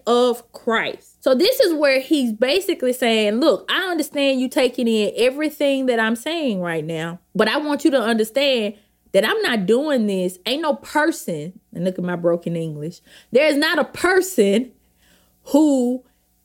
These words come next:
is trying to push me up to do this. I am communicating what I am communicating to you right now because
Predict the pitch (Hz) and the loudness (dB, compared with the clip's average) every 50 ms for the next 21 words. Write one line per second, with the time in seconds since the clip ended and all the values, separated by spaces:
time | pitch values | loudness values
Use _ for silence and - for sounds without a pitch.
0 | _ _ 226 240 226 220 - - - - - - 262 262 294 311 330 330 320 294 | _ _ 2 2 2 2 -2 -8 -14 -14 -6 -2 0 0 0 0 0 0 2 2
1 | 277 254 254 233 - - - - 254 220 214 202 190 190 190 196 214 - _ - | 2 2 0 -2 -6 -6 -2 0 2 2 2 2 0 0 -2 -6 -8 -12 _ -2
2 | - - 381 370 370 - - 294 302 285 269 247 240 240 - - 240 196 180 175 | 0 0 2 2 0 -2 -2 -2 0 2 2 2 0 -2 -4 -2 -2 -2 0 0
3 | 233 254 247 220 196 165 156 147 110 - 185 - - - _ _ _ - 247 277 | 0 0 0 -2 -2 -4 -4 -4 -4 -6 -8 -10 -16 -20 _ _ _ -6 -4 -2
4 | 311 381 370 - 330 320 302 - 302 262 240 262 294 339 339 330 - - 320 285 | -2 -2 -2 -2 -4 -4 -2 0 2 2 2 2 0 -2 -4 -4 -2 0 2 2
5 | 269 262 247 214 247 269 277 302 294 285 262 247 240 - 262 233 240 277 285 269 | 2 2 0 2 2 2 2 0 0 -2 -2 -2 -2 -2 -2 0 0 -2 -2 -2
6 | 262 - 262 247 254 233 226 - 262 226 233 262 254 214 226 240 262 254 220 240 | -2 0 0 2 0 0 -2 -2 -4 -2 -2 -2 -2 0 0 2 2 0 0 0
7 | 269 285 269 240 190 185 180 - 247 196 175 | 0 -2 -2 -2 -2 -4 -2 0 0 0 0